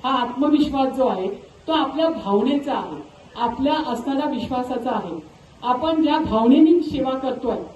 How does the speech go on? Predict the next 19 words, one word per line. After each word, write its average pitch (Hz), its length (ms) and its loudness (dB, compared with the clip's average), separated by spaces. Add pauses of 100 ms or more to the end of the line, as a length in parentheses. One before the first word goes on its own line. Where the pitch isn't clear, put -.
(280)
त्याच्यासाठी 302 720 -2
आपला 269 300 -2
हा 277 100 0
आत्मविश्वास 254 680 -2
आहे. 220 240 -2 (340)
आणि 269 160 2
मी 277 260 2
तुम्हाला 269 340 0 (100)
शब्द 262 240 -4
देते 214 540 -2 (200)
की 240 140 -2
या 240 120 4
ठिकाणी 240 560 -4
हे 240 140 0
काम 208 300 -4 (720)
इतकं 311 360 -2
सुंदर 294 320 6
होणार 254 360 0
आहे 208 200 -4